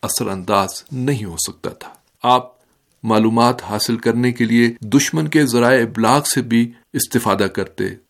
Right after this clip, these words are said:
ذرائع ابلاغ کی خبروں کو توجہ سے سنتے اور ان کے تجزیوں کی روشنی میں حقائق کو تلاش کرتے۔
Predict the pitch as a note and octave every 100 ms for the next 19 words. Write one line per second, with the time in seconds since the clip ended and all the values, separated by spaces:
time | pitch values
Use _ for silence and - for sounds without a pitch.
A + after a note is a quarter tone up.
0 | - A#2+ A2+ G#2+ A2 A2 A#2 - A2+ -
1 | A2+ A#2 A#2+ A#2 G#2+ G#2+ G2+ G2 A#2 A#2+
2 | A2+ A2+ G#2+ G#2+ A2 _ - A#2+ B2 A#2+
3 | A2+ - - G#2+ G#2+ C3+ C3+ A#2+ G#2+ G#2
4 | G#2+ - C3+ A2 G#2 - - _ G#2 -
5 | B2+ C#3 - G#2+ - A2+ G2+ - - -
6 | -